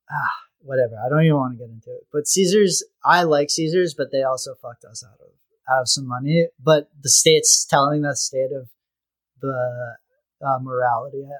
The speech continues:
of sportsbooks, where the Caesars, who's, who's, I feel like owes us tens of thousands of dollars, I'm still like,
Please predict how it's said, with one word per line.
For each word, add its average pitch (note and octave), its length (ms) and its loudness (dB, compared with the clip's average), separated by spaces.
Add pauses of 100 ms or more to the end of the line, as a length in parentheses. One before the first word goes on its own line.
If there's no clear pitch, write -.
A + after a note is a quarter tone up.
(120)
of C3+ 140 -16
sportsbooks, D#3 680 0
where D3 340 4 (260)
the D#3 120 2 (220)
Caesars, F3+ 540 4
who's, D3+ 440 0 (140)
who's, C#3+ 340 2 (600)
I D3+ 100 4
feel C#3 240 0
like C3 240 -10
owes C3+ 160 -16
us C3+ 140 -10
tens C3+ 240 -18
of B2+ 60 -20
thousands C3 420 -10
of B2 40 -20
dollars, C3+ 460 -6 (220)
I'm D#3 100 -2
still D3+ 320 4
like, C#3+ 320 2